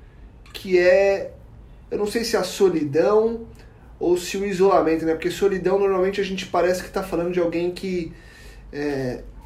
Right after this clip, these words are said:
normalmente a solidão é uma coisa, é, passiva, né? É, "Ah, aquela pessoa é solitária." É,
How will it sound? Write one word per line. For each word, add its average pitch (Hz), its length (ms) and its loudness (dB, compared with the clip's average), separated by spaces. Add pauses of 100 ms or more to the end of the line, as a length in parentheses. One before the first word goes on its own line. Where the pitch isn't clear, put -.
(360)
normalmente 214 480 4
a - 20 0
solidão 196 600 2
é 196 40 2
uma 196 220 2
coisa, 180 880 2 (720)
é, 143 80 -8
passiva, 170 720 -2
né? 208 300 -4 (460)
É, 151 100 -10
"Ah, 185 300 0
aquela 175 260 -2
pessoa 175 360 -2
é - 20 -2
solitária." 156 1120 -2 (300)
É, - 280 -6